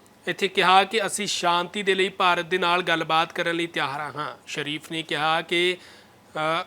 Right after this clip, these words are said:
ਉਸ, ਜਦੋਂ ਇਹ ਸ਼ਰੀਫ ਨੇ ਗੱਲ ਕਹੀ ਹੈ, ਉਸ ਮੌਕੇ ਪਾਕਿਸਤਾਨ ਦੇ ਉਪ ਪ੍ਰਧਾਨ ਮੰਤਰੀ ਸ਼ਾਕ ਡਾਰ, ਰੱਖਿਆ ਮੰਤਰੀ ਖਵਾਜਾ ਆਸਿਫ, ਅ, ਫੌਜ ਦੇ ਮੁਖੀ ਜਨਰਲ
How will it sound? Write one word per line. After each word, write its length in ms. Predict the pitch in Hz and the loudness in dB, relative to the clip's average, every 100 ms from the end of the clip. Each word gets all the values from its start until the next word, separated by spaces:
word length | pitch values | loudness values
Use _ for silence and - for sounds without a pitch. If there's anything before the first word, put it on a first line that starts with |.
| - | -2
ਉਸ, 220 | 190 - - | -2 -2 -6
ਜਦੋਂ 280 | 196 208 233 | -4 2 2
ਇਹ 60 | 233 | 2
ਸ਼ਰੀਫ 300 | 214 202 214 | 0 -2 0
ਨੇ 100 | 202 | 2
ਗੱਲ 180 | 185 | 2
ਕਹੀ 200 | 190 196 | 0 0
ਹੈ, 40 | 226 | 0
ਉਸ 180 | 214 208 | -2 -2
ਮੌਕੇ 340 | 190 190 208 | -4 2 2
ਪਾਕਿਸਤਾਨ 560 | 202 180 165 170 185 180 | 2 -2 -2 -4 -4 -2
ਦੇ 80 | |
ਉਪ 100 | 180 - | -4 -4
ਪ੍ਰਧਾਨ 340 | 196 180 185 170 | -4 0 0 0
ਮੰਤਰੀ 320 | 170 170 175 | -2 -4 -6
ਸ਼ਾਕ 460 | - 165 160 165 160 | -4 0 0 0 -4
ਡਾਰ, 400 | 143 151 175 185 - - - - | 0 2 2 -2 -16 -20 -16 -6
ਰੱਖਿਆ 300 | 156 - 202 | -6 0 0
ਮੰਤਰੀ 340 | 196 190 196 202 | 2 0 -2 -4
ਖਵਾਜਾ 460 | 170 170 170 185 | 0 0 2 4
ਆਸਿਫ, 420 | 175 - 190 185 | 2 0 -4 -2
ਅ, 1080 | 185 190 190 - - - - - - 165 170 | -2 -2 -4 -16 -20 -20 -20 -20 -6 0 0
ਫੌਜ 380 | 160 170 196 208 | 2 4 6 6
ਦੇ 120 | 233 | 2
ਮੁਖੀ 480 | 226 196 208 214 214 - - - | 2 2 0 -2 -2 -12 -20 -18
ਜਨਰਲ 720 | 170 135 180 185 208 208 214 | -16 -2 0 2 4 4 2